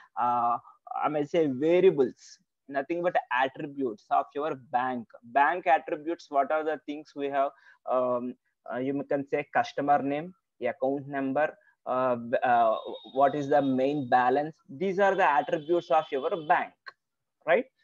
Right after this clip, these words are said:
So, uh, from direct access from outside the class members, that means outside the user, direct access I can't provide. Uh, suppose I have a balance, uh, b-,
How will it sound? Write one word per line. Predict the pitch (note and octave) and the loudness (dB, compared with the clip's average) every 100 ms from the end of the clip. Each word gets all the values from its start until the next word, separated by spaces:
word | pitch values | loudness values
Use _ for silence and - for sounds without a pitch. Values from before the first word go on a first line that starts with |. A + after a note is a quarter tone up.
| _ | _
So, | _ - G3 F#3 G3 - _ _ C#3 | _ 0 6 6 6 -4 _ _ -2
uh, | D3 | -2
from | - F3 G3+ A#3 C#3 | 0 2 4 2 2
direct | C#3 D3+ F3 G3 - | 4 6 6 4 4
access | D#3 D3+ - - F3 - - | 6 6 2 -6 -6 -6 -2
from | F3+ A#3+ B3 - | 0 0 0 2
outside | D3 C#3+ - D#3+ D3+ | 2 0 0 0 2
the | D#3 D#3+ - | 0 0 0
class | C3+ D3 - | 2 0 -2
members, | C3+ A#2 A2+ A#2+ A#2+ - _ - | -6 -6 -4 -2 -4 -4 _ -10
that | B2 B2+ - | -8 -6 -8
means | E3 D#3 F3 _ - _ - | -8 -6 -8 _ -20 _ 0
outside | C#3+ D#3 - F#3+ E3+ | 0 0 -2 -2 2
the | F#3+ | 0
user, | D#3+ D#3 D#3 D#3 D#3 - - - | 0 -2 -2 0 0 -4 -18 -4
direct | B2 C3+ D#3 F3 - | 2 4 4 2 6
access | D#3 - - F3+ - | 4 4 -4 -4 -2
I | F3 _ | -2 _
can't | C3+ D3 F#3+ - | -4 -4 -6 -6
provide. | C3 A#2 A#2+ B2 A2+ G2 - C#3 | -4 -2 0 0 -2 -8 -2 -2
Uh, | |
suppose | D3+ F3+ - F#3+ F3+ - - - | 2 0 2 0 -2 -6 -20 0
I | D3 D#3+ | 2 4
have | F3 F3+ F3 | 4 4 4
a | F#3+ | 0
balance, | D3 D3+ C#3+ D#3+ E3+ D#3+ _ - | 4 6 6 4 0 -6 _ -2
uh, | C3+ C3+ | 4 4
b-, | A#2+ | 2